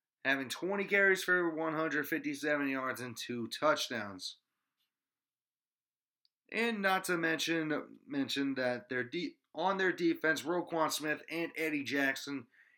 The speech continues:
each had an interception. And also, Justin Jones had a sack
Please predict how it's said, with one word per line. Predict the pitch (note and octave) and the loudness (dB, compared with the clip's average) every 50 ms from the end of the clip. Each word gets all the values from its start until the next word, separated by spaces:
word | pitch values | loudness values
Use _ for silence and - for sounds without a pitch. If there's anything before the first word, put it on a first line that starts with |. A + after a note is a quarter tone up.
| _ _ - | _ _ -6
each | - F3 F3 D#3+ - - - - | -4 -2 -2 0 -2 -4 -4 -2
had | D3 C#3+ C#3 C#3 C3+ | 2 4 4 4 4
an | C#3 C#3 C3 C3 | 2 0 -2 -2
interception. | A2+ A#2+ A2 A2+ A#2 A2+ A2+ - - - C#3+ C#3 C#3 C3+ - - B2 A2 G2+ F#2 - _ _ _ _ _ _ _ _ _ _ _ _ _ _ _ _ _ _ _ _ _ _ _ _ _ _ _ _ _ _ _ _ _ - | -4 -4 -2 -2 -2 -2 -2 -2 -2 2 4 4 4 4 2 -4 -4 -4 -6 -8 -12 _ _ _ _ _ _ _ _ _ _ _ _ _ _ _ _ _ _ _ _ _ _ _ _ _ _ _ _ _ _ _ _ _ -8
And | C#3+ D3 D3 | -6 -2 0
also, | D3 D3+ D3 - D3+ D3+ C#3+ | 2 2 2 2 0 -2 -2
Justin | A#2 A2+ C#3 D3+ D#3 D3+ - D3+ D3 C3+ | -2 0 2 2 2 0 0 -4 -4 -2
Jones | A#2 A#2 D#3 D#3+ E3 E3 D#3+ C#3 | 0 0 0 0 0 0 -2 -4
had | A2+ C#3 C#3 C3+ B2+ | -2 -2 -2 0 0
a | A#2+ | -2
sack | A2+ - - B2+ B2 A#2+ A2+ A2 | -4 -4 -4 -2 0 0 -2 -2